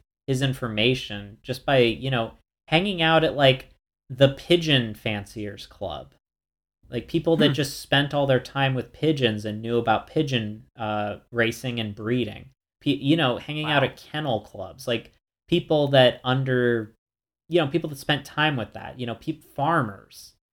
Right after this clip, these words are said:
Speaker 1: and, and anim-,
Speaker 2: Yeah.
Speaker 1: and animal enthusiasts. Like, you know, there is something to be said for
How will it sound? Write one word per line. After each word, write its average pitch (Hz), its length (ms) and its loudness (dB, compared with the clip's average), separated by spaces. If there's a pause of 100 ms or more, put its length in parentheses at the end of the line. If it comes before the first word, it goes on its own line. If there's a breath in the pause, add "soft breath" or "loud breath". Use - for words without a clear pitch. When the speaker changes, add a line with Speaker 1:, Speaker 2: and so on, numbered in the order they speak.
(320)
Speaker 1:
and, 120 240 -2
and 117 180 -4
anim-, 151 420 0
Speaker 2:
Yeah. 127 60 -6
Speaker 1:
and 120 100 -6
animal 135 460 -2
enthusiasts. 101 920 -10
Like, 113 360 -2 (1040)
you 165 120 -2
know, 120 180 2
there 131 240 6
is 131 140 -2
something 127 480 -2
to 117 80 -14
be 113 120 -6
said 117 380 -4
for 107 240 -12